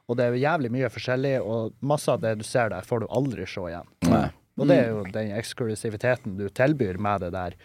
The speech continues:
Speaker 1: jævla rottereiret av,
Speaker 2: Mm.
Speaker 1: <laughs> av et arrangement.
Speaker 2: Det er det, altså.
Speaker 1: Jeg digger det, og jeg hater det.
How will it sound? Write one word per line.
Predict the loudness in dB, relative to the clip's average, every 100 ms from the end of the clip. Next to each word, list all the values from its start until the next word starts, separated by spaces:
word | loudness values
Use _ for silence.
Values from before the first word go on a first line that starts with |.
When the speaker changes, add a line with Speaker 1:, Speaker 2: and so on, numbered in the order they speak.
| _ _ _ _ _ _ -4
Speaker 1:
jævla | 0 0 -2 -6 -2
rottereiret | 0 -2 0 0 2 -2 -4 -10 -14
av, | -2 2 4
Speaker 2:
Mm. | 2 0 0 0 0 2 2 4
Speaker 1:
<laughs> |
av | 2 2
et | 0
arrangement. | -2 -2 -4 -2 -2 -4 -2
Speaker 2:
Det | 2
er | 4
det, | 4
altså. | 2 0
Speaker 1:
Jeg | 0
digger | 2 4
det, | 4 4
og | 2
jeg | 2
hater | 2 -2 -2
det. | -6